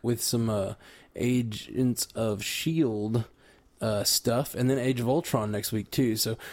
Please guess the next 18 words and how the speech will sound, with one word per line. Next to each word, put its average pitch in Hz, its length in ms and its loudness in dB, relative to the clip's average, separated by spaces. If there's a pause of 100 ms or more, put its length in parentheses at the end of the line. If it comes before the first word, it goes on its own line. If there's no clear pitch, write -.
(140)
we're 139 100 2
gonna 208 140 2
be 156 40 -2
back 131 200 0
with 131 140 4
you, 113 240 2
uh, 104 340 2 (480)
t-, - 180 -2 (300)
two - 220 0
more, 190 340 2
we've 180 140 0
got 202 160 2
two - 100 0
more 165 140 4
casts 123 320 0
dropping 113 340 0
this 113 160 -2
week. 120 320 0